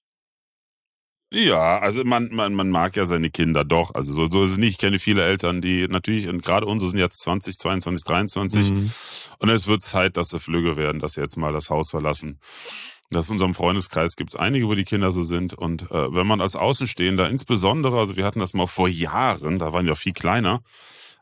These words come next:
Speaker 1: ähm, eine alleinstehende Frau ohne Kinder lauschte einem Gespräch von drei Elternpaaren. Die war völlig entsetzt.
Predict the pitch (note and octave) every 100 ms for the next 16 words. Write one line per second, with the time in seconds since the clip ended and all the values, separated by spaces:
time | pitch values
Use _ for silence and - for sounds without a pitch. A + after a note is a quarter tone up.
0 | _ F2 F2 F2 F2+ F2 - _ _ -
1 | - G2+ G#2 G#2+ G#2 C#3 B2 C3 B2+ A#2+
2 | - - A2+ C3 G2+ G2 - A#2 C#3+ D3
3 | B2+ _ _ _ _ _ _ _ _ -
4 | F2 G2 C3 - A2 G#2 A2+ G2+ - F#2+
5 | G#2 B2+ - G#2+ G2 G2+ F2+ A2+ A#2 F#2
6 | - D#2+ E2 F2 G#2+ - C3 D#3 - B2+
7 | D3 C#3+ - -